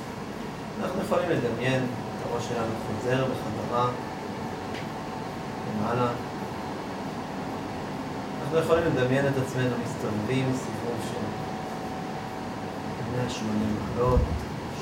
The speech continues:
שלוש מאות שישים מעלות. שהגוף שלנו גמיש, אנחנו נערת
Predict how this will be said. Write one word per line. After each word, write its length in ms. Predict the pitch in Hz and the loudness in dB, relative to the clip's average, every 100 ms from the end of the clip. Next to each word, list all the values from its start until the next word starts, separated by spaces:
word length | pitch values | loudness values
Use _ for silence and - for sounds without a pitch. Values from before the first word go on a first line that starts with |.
| - | 4
שלוש 160 | - - | 6 6
מאות 120 | 127 | 2
שישים 300 | - - 131 127 | 0 -2 0 0
מעלות. 340 | 113 110 110 107 - - - - - - - - - - - - - - - - - | 0 0 -2 -2 -4 -2 -2 -2 -6 -6 -6 -6 -6 -6 -6 -6 -6 -4 -6 -6 -4
שהגוף 320 | - 190 208 160 | -2 2 2 2
שלנו 200 | 143 123 113 | 2 2 2
גמיש, 340 | 110 127 139 139 - - - - - - - - - - | 2 4 2 2 -2 -4 -4 -4 -4 -4 -4 -4 -4 0
אנחנו 200 | 156 127 127 | 0 0 0
נערת 260 | 120 113 | 2 0